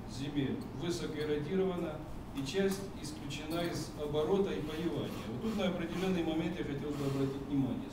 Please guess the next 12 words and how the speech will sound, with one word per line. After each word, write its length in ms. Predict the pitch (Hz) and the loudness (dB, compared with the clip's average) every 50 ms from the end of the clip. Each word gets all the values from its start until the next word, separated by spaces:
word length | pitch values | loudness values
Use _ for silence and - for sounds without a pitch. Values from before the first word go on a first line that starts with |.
| - | -6
Существует 680 | - 180 180 240 240 - - 214 208 196 175 160 147 - | -6 -4 -2 -2 -2 0 0 0 2 4 4 4 2 2
категория 580 | 151 151 143 151 165 160 170 170 156 147 147 139 | 0 -2 -2 0 0 0 2 2 2 2 2 2
земель 480 | 127 127 135 139 143 160 185 190 - - - - - - - - - - - - - - | 2 2 2 2 2 2 2 0 0 -2 -4 -6 -8 -10 -10 -10 -10 -10 -10 -8 -4 -4
высокоэродированных 1120 | 165 165 175 170 170 165 160 165 165 160 - - 170 180 170 165 160 151 143 139 139 135 - 151 | -2 -2 0 -2 0 0 0 2 2 2 2 2 2 2 2 2 2 2 2 2 2 0 0 0
пашен, 400 | 165 175 185 190 196 190 190 180 | 0 0 0 0 0 0 0 0
которая 440 | 170 160 165 165 160 156 147 147 | 0 0 0 2 2 4 4 4
выведена 560 | 139 143 170 180 190 190 190 190 190 190 185 190 - 160 | 4 4 2 2 2 2 2 2 2 2 2 0 -2 -4
и 140 | 165 160 143 | -4 -2 -2
в 260 | 123 120 120 - - | -2 -2 -2 -4 -4
паевание 500 | 147 143 143 147 156 180 180 180 175 170 | -2 -2 -2 0 0 0 0 2 2 2
не 140 | 156 143 151 | 0 0 0
включена. 540 | 143 147 135 131 - - - 120 107 104 | 0 -2 -2 -4 -4 -4 -6 -6 -8 -8